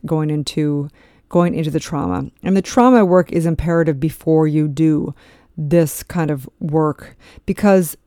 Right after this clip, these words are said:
a lot of depression actually comes from traumatic incidences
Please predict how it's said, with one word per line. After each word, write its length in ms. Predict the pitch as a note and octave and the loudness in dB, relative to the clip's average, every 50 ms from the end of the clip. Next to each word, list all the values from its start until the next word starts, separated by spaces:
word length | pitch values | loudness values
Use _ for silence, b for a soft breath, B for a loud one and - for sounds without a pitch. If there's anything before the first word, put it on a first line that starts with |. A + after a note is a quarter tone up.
| _ _ _ _ _ _ - | _ _ _ _ _ _ 0
a 80 | F#3 F#3 | 0 2
lot 320 | F3+ F3+ F3 G3 B3+ D#4 | 2 2 0 0 0 0
of 80 | F4 G3 | 0 -2
depression 560 | F#3 F3+ - - F#3+ F3+ F#3 - F3+ E3 - | -2 -4 -2 0 0 0 0 -2 -4 -4 -4
actually 340 | - D#3 D#3+ - - E3+ D#3+ | -4 -4 -4 -4 -4 -6 -6
comes 500 | - - - D#3+ E3 E3+ E3+ D#3 - - _ | -6 -6 -6 -4 -2 -2 -2 -4 -6 -10 _
from 600 | - - - F3+ F3 E3+ E3 D#3 D3+ D#3 D#3 C#3+ b b b b b b b b b b b | -16 -6 -2 0 0 2 2 0 0 -2 -2 -4 b b b b b b b b b b b
traumatic 480 | - - G#3 F#3 E3+ D#3+ E3 F3 E3+ - | -4 0 2 2 2 2 0 0 -2 -4
incidences 720 | - E3 E3 - - D#3+ D#3+ D#3 D3 - E3 D#3 D3+ C#3 | -6 -6 -6 -6 -4 -4 -4 -4 -4 -2 -2 -2 -2 -4